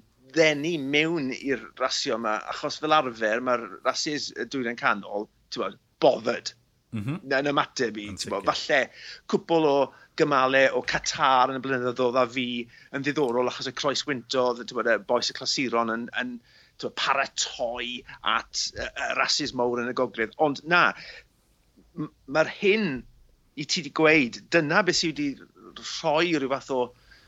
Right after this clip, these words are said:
Speaker 1: spark i, i rasio yma, bod, bod e mor agos. Mae hwnna'n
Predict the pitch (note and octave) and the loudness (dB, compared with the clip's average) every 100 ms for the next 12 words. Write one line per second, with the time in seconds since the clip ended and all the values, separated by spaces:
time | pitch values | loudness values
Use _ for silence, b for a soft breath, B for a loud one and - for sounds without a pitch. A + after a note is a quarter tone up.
0 | - - - - _ E3+ D#3 C3+ - - | -2 0 2 0 _ 2 2 0 -6 -8
1 | - - - D#3+ D#3+ D#3+ D#3 D3 - - | -8 -6 -4 -4 -2 0 0 0 -2 -2
2 | D#3+ C3 B2+ A#2 C3+ C3 E3+ D3+ C#3+ D3+ | 0 0 0 0 -4 -2 0 0 4 4
3 | E3+ E3+ B2+ A#2 G#2 B B B - C3+ | 4 4 2 0 -4 B B B -8 -4
4 | E3+ E3+ E3+ | 4 4 4